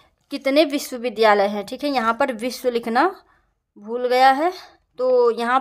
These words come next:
पर कितने विश्वविद्यालय हैं, तो वाराणस्या त्रयः विश्वविद्यालयः सन्ति,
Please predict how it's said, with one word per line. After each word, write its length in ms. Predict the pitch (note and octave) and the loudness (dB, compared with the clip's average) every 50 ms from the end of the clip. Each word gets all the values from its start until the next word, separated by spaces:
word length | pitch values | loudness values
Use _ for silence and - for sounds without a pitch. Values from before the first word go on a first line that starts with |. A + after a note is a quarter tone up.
| C4 | 2
पर 160 | D#4+ D#4+ F4+ G4+ - - - - - - - _ _ | 2 2 2 0 -8 -14 -20 -20 -20 -20 -20 _ _
कितने 340 | C#4 - - C4 C4+ D4+ D#4+ | -10 -4 -2 2 4 4 2
विश्वविद्यालय 800 | C4+ C4 C4 - - - B3+ A#3 B3+ G#3+ G#3 A3+ G#3+ G3+ G#3 A3 B3 | 2 -2 -10 -12 -10 -10 -6 -6 -6 -2 2 4 4 6 4 4 2
हैं, 240 | B3+ C#4 D#4+ F4+ F#4+ | 2 2 0 0 0
तो 640 | E4+ - C#4+ C4+ B3+ B3 A#3+ A#3 A#3 A3+ - - A3+ | 0 2 4 6 6 6 6 6 6 4 2 0 2
वाराणस्या 600 | A#3+ A#3+ A#3+ A#3 A#3 A3+ A3+ - - C#4 D4 E4+ | 2 4 4 4 2 0 0 -2 0 2 2 2
त्रयः 640 | E4+ - _ _ _ - B3 B3 B3+ C4+ D4+ D4 D#4 | 0 -4 _ _ _ 0 2 4 6 6 6 4 2
विश्वविद्यालयः 1160 | A#3 A#3 C4 B3 - - - B3+ A#3 A3 A#3+ G#3 G3 G3+ A3 G#3 G#3 G#3 G#3+ G#3+ A#3 C4+ D4+ | -2 -2 -8 -8 -8 -4 -4 -4 -2 -2 -6 -6 0 4 6 6 8 8 6 6 6 4 2
सन्ति, 420 | D4+ - A#3+ G3+ G3 F3+ F3 - | 2 0 -2 -2 -2 -6 -12 -18